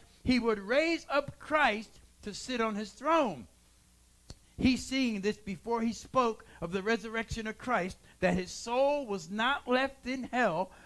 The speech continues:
neither his flesh did see corruption. This Jesus hath God raised up, whereof we are all witnesses. Therefore, being by the right hand of God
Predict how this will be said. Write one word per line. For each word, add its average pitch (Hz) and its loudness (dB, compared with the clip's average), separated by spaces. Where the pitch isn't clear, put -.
neither 226 4
his 208 0
flesh 240 -4
did 185 -10
see - -8
corruption. 208 -6
This 262 -2
Jesus 214 2
hath 294 4
God 262 4
raised 226 2
up, 277 6
whereof 226 6
we 226 -2
are 196 0
all 190 2
witnesses. 151 -2
Therefore, 226 4
being 269 4
by 208 4
the 175 -2
right 240 4
hand 262 -2
of 202 -8
God 254 8